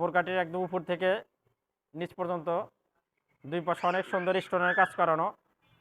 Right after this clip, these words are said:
এটা এমসি স্টোনের কাজ করানো। কাজটা কিন্তু একদম নতুনত্ব। আর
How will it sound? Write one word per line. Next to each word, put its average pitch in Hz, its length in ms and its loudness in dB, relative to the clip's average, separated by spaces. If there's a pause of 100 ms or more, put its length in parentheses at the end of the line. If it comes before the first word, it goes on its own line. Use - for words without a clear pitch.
(340)
এটা 160 140 -2 (180)
এমসি 185 300 0
স্টোনের 190 360 0
কাজ 185 180 4
করানো। 175 260 4 (640)
কাজটা 165 280 -2
কিন্তু 180 240 -6
একদম 165 220 -2 (120)
নতুনত্ব। 170 420 -4 (2250)
আর 147 100 -4